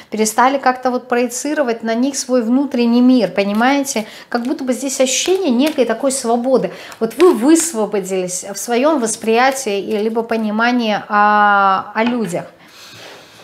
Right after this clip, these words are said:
Чувства, эмоциональные переживания, да?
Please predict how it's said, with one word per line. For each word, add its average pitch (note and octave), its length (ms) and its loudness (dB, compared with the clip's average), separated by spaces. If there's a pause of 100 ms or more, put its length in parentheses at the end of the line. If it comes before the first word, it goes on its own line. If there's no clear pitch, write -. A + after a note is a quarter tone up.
(920)
Чувства, D#4+ 640 6
эмоциональные C#4+ 800 2
переживания, B3 800 0
да? D4 320 2